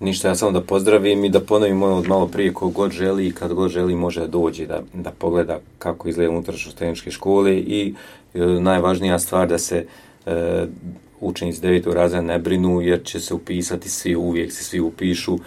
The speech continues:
Pitanje samo da li ono što žele ili ono što mogu po, po broju bodova, ali je, evo, pedagog je objasnio, znači bitno je da prvi dan upisa predaju dokumenta, da posljednji dan oko jedan sat dođu, da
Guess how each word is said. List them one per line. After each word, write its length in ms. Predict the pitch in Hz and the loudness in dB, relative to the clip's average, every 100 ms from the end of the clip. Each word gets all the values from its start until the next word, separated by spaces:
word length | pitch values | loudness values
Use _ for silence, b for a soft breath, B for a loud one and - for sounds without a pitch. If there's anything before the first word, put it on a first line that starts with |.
| B B B - | B B B -4
Pitanje 440 | 90 90 90 87 | -4 -2 -2 -2
samo 300 | - 92 85 | -2 -2 0
da 140 | 87 | 2
li 120 | 87 87 | 4 2
ono 220 | 87 82 | 0 -2
što 180 | - 85 | -6 -4
žele 440 | 80 85 87 90 | 2 4 4 2
ili 180 | 85 85 | 2 0
ono 240 | 87 87 | 0 0
što 380 | 82 - 85 82 87 | -4 -4 -4 -4 -4
mogu 320 | 85 80 82 | -6 -4 -10
po, 320 | - 82 82 - | -8 -6 -6 -8
po 100 | 82 | -4
broju 260 | 85 87 | 0 2
bodova, 600 | 78 85 90 95 92 87 - | 2 2 4 6 6 4 4
ali 240 | 92 87 | 2 4
je, 200 | 87 87 | 4 4
evo, 160 | 85 80 - | 2 0 0
pedagog 300 | 87 87 85 | 4 6 4
je 80 | |
objasnio, 560 | 78 80 85 90 92 90 | 2 2 2 0 -2 0
znači 280 | 85 - 85 | 0 -2 -4
bitno 320 | 90 87 85 | -4 -2 -4
je 60 | 80 | 0
da 180 | 85 - B B - | -2 -4 B B -4
prvi 240 | 92 87 | 0 0
dan 240 | 90 85 | 0 0
upisa 420 | 85 85 87 - 78 | -2 -4 -6 -8 -4
predaju 320 | 87 87 82 | 0 2 0
dokumenta, 560 | 82 - 85 92 90 | -4 -4 -2 -2 -2
da 100 | 85 | -2
posljednji 500 | 85 90 90 95 85 | -2 -2 -2 -2 -4
dan 280 | 80 90 82 - B B B - | 0 0 0 -4 B B B -4
oko 280 | 90 - 90 | -4 -2 0
jedan 360 | 87 90 87 | 2 2 -2
sat 340 | - 95 87 78 | -2 0 2 2
dođu, 360 | 92 87 85 | 2 2 0
da 120 | 85 | 0